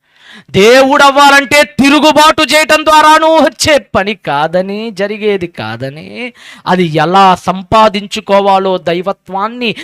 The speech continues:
వెళ్ళి నిరూపించు బిడ్డ అని ఈ లోకానికి పంపించాడండి దేవుడు క్రీస్తుని. మనుషులందరూ ఎక్కటానికి ప్రయత్నిస్తుంటే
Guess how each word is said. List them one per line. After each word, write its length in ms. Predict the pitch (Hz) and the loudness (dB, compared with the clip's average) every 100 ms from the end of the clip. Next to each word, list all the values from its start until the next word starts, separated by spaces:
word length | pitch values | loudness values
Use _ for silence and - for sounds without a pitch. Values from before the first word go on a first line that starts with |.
| 330 | -20
వెళ్ళి 500 | 135 127 160 185 202 | -20 -10 -8 -6 -8
నిరూపించు 720 | 196 180 190 226 196 214 190 202 | -8 -8 -8 -8 -8 -10 -10 -8
బిడ్డ 280 | 196 160 | -8 -2
అని 400 | 190 185 185 185 | -2 -2 -4 -8
ఈ 80 | 196 | -12
లోకానికి 460 | 175 170 175 180 165 | -10 -10 -10 -14 -16
పంపించాడండి 640 | 160 151 147 147 139 120 | -18 -18 -18 -18 -18 -20
దేవుడు 240 | 113 127 | -20 -20
క్రీస్తుని. 440 | 139 123 120 _ _ _ _ _ _ _ _ _ - - - - | -20 -20 -20 _ _ _ _ _ _ _ _ _ -20 -20 -16 -2
మనుషులందరూ 800 | 190 277 349 349 349 349 349 339 | 0 2 2 2 2 2 2 2
ఎక్కటానికి 760 | 294 294 359 349 349 359 349 | 0 -2 -4 0 0 0 -4
ప్రయత్నిస్తుంటే 800 | 285 349 349 359 339 - 330 330 | -2 -2 -2 -4 -6 -4 -4 -2